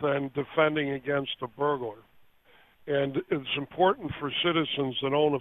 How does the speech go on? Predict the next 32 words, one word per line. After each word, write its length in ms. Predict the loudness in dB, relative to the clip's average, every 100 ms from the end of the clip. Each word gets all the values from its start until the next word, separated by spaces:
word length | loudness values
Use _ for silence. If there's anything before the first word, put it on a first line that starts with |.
| 2
firearm 460 | 4 4 2 0 -4
to 100 | -4
know 280 | 0 0
this. 200 | -2 -10 -16 -18 _ _ _ _ _ -10 4
Burglary 840 | 6 6 6 6 6 6 4 2 -6 -20 _ _ -20 _ -6
that 200 | -4 -2
you 100 | -2
can 260 | 0 -2
use 400 | 0 0 -2 -4 2
deadly 340 | 2 2 -2 -4
force 260 | -2 0 -2 -8
for 160 | -12 -12
to 80 | -10 -8
stop 400 | -4 -2 -2 -4
in 120 | -6
this 120 | -6 -6 -10
state 320 | -10 -10 -12 _ _ _ _ _ _ _
entails 440 | -6 0 2 4 0 -6
three 220 | 0 2
elements: 440 | 4 2 -2 -8 -18 -20 -20 _ _ _ _ -2
entering 360 | 2 4 4
and 80 | 4
remaining 500 | 4 6 4 4 2
unlawfully, 880 | 2 4 4 4 2 -2 -2 -2 -4 _ _ _ _ -2
and 160 | 4
then 240 | 4 4 0
with 160 | 0
intent 500 | -2 -2 2 2 2 -6
to 80 | -14
commit 340 | -10 -6 -6
a 60 | -8
crime. 340 | -6 -4